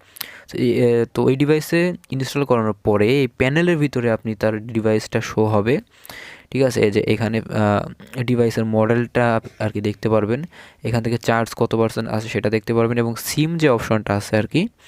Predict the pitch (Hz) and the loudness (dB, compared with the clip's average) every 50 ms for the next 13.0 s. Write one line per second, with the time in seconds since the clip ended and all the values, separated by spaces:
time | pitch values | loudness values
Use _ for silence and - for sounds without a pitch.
0 | - - - - - - - - - - - - - - 131 135 156 170 151 139 | -20 -18 -18 -16 -16 -18 -18 -20 -20 -16 -12 -10 -2 -2 2 2 2 2 4 2
1 | 120 110 - 117 110 107 107 107 117 127 - 123 123 - - 123 127 135 139 123 | 2 2 2 0 0 0 0 0 0 0 0 0 0 0 -2 -4 -4 -2 -2 -2
2 | 117 - - 123 131 151 - - - 120 113 113 - - 110 110 110 123 147 220 | -2 -2 -2 -2 -2 -2 -4 -4 -2 -2 -2 -2 -2 -4 -6 -2 -2 -2 -2 -2
3 | - _ - - - - - - - - - - - 113 117 - - 110 104 104 | -6 _ -20 -20 -20 -20 -20 -20 -20 -20 -20 -12 -4 -2 -2 -2 0 0 0 0
4 | 101 - - 151 151 - 151 156 143 - - - - 117 117 127 135 120 117 117 | 0 -2 -2 -4 -4 0 0 -2 -2 -2 -4 -2 0 0 0 0 0 -2 -2 -2
5 | - - 139 131 - 143 143 135 - 127 120 123 123 127 127 127 135 131 - - | -2 -8 -10 -8 -4 -2 -2 0 2 2 2 2 2 2 2 0 0 -2 -2 -2
6 | - 123 117 123 120 117 - - - 120 117 113 117 131 147 143 - 117 110 107 | -2 -2 0 0 -2 -2 -2 0 0 2 2 2 0 0 -4 -2 0 -2 0 0
7 | 110 107 101 - - 107 107 107 107 104 92 92 95 92 - - _ _ _ - | 2 0 0 0 -2 -2 -2 -2 -2 -2 -2 -2 -4 -4 -6 -8 _ _ _ -20
8 | - _ _ - - - - - - - - - - - _ - - 123 - 131 | -20 _ _ -20 -20 -20 -20 -20 -18 -18 -20 -20 -20 -20 _ -4 -2 0 2 2
9 | 139 143 151 151 139 139 - - 135 131 151 143 - - 123 117 120 123 127 127 | 2 2 2 2 2 0 0 0 2 2 2 0 2 0 0 2 4 2 2 2
10 | 123 120 - 127 127 131 131 131 123 - 135 127 127 120 120 135 165 196 - _ | 0 0 0 0 0 0 0 -2 -2 -2 0 0 2 2 2 0 -2 -4 -8 _
11 | - - - - - - - - - - - 131 151 147 123 107 - 113 123 156 | -20 -20 -20 -20 -20 -20 -20 -20 -14 -10 -2 0 2 2 2 2 2 0 0 0
12 | 160 160 156 - - 127 127 127 123 110 113 113 120 117 117 120 123 120 127 | 0 -2 0 0 -2 0 2 2 2 2 2 0 0 -2 0 -2 0 -2 -2